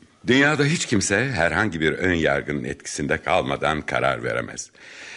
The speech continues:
Her insanın belirli ön yargıları, belirli duyguları, belirli tepkileri vardır.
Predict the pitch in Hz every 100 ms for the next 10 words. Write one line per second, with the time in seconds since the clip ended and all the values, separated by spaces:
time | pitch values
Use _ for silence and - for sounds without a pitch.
0 | - 139 190 160 139 147 165 123 104 104
1 | 98 92 92 78 67 64 67 64 62 131
2 | 95 82 76 71 87 80 76 69 60 64
3 | 101 71 62 57 - - - - 64 67
4 | 60 58 - -